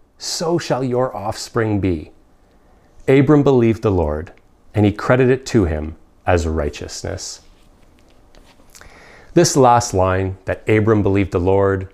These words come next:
and that God credited it to him as righteousness, is quoted directly in three different New Testament letters, Romans, Galatians, and James. You see, this act of faith in the face of the impossible became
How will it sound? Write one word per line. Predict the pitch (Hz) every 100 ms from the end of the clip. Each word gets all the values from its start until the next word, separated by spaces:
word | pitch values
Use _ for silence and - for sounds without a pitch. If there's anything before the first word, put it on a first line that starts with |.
| _
and | -
that | 87 -
God | 92 87 - -
credited | - 101 98 98
it |
to | - 101
him | 90
as | 85
righteousness, | 95 98 107 - 104 -
is | 123 -
quoted | - 160 165
directly | 131 107 98 - 104
in | 90
three | - - 120 120 120
different | - 92 95 92
New | 87
Testament | - 87 - 82 82
letters, | 73 76 - - - - -
Romans, | 123 120 123 120 117 - - -
Galatians, | 110 92 85 - 85 85 - -
and | 87
James. | 80 80 78 76 92 - - - - - -
You |
see, | 104
this | 135 127 -
act | 131 139 -
of | 127
faith | - 107 110 117 -
in |
the | 95
face | - 113 113 -
of | 98
the | 98
impossible | 80 - 110 95 - 107
became | 95 113 - 135 131 127